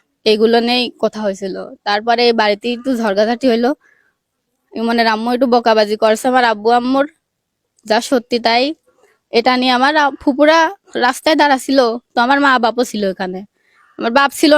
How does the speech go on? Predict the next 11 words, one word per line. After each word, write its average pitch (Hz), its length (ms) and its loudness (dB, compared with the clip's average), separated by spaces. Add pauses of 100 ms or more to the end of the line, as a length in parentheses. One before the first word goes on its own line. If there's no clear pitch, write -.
না, 185 140 -2
কিন্তু 226 240 -2
আমার 269 220 4
মা 285 60 4 (140)
ছিল, 269 220 0
বোন 262 220 2 (120)
ছিল, 294 180 4
ভাবিরা 240 420 2
ছিল, 302 140 0 (460)
সবাই 208 300 2
ছিল। 185 220 -6